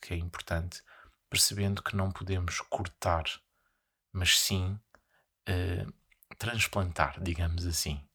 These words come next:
No fundo, integrar todo, tudo aquilo que eu sou, através de tudo aquilo que chegou até mim, mas ter a consciência que eu sou responsável por ser eu mesmo e por traduzir aquilo que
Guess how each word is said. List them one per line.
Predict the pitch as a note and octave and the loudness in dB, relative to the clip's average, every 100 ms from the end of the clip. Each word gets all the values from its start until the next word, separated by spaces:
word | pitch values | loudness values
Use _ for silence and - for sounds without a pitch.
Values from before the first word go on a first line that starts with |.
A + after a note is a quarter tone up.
| - | -10
No | E2 | -8
fundo, | - F#2 F#2 F#2+ - - - - | -2 0 0 -2 -8 -20 -20 -4
integrar | G2 E2+ F#2+ F#2+ F#2 | -2 0 0 2 2
todo, | F2 G2 F2 F2+ | 0 -4 -4 -6
tudo | - G#2 | -4 -2
aquilo | G2 - F2+ | -2 -2 -4
que | F#2 | -2
eu | |
sou, | E2 - F2+ G2 - - - - - | 0 2 0 -2 -6 -20 -20 -20 -10
através | - F2+ F2+ F2 | -6 0 2 2
de | E2 | 0
tudo | - F#2+ | -2 0
aquilo | F#2 - G2 F2+ | -2 -2 -4 -4
que | - - F#2 | -6 -4 0
chegou | E2 - F#2 F2+ | 4 4 4 0
até | F2+ F2+ | 0 0
mim, | E2 E2+ F2+ - _ _ _ _ | 0 0 -2 -6 _ _ _ _
mas | - F#2 - | -2 0 0
ter | G#2 | 0
a | F#2+ | 0
consciência | - F#2+ - - F#2 E2+ - G2+ | 2 2 2 2 0 0 -2 -4
que | - - | -6 -4
eu | |
sou | D#2+ - F#2 F2+ F#2+ - | -2 0 0 0 -4 -6
responsável | - - G2 F2 - E2+ E2+ F2+ E2+ - - - _ - | -2 -2 0 0 4 2 2 -4 -6 -14 -20 -20 _ -2
por | G2 | 0
ser | - F#2+ | 2 2
eu | F2+ F2 | 0 0
mesmo | E2+ E2+ E2+ F2+ - | 0 0 -2 -6 -8
e | - | -10
por | - F2+ | -10 -8
traduzir | F#2 F#2 - F2+ E2+ | -4 -4 -2 -2 0
aquilo | E2+ - F2+ F2 _ _ _ _ | -2 -4 -6 -6 _ _ _ _
que | - - F#2 F2 E2+ | -10 -4 -2 0 -4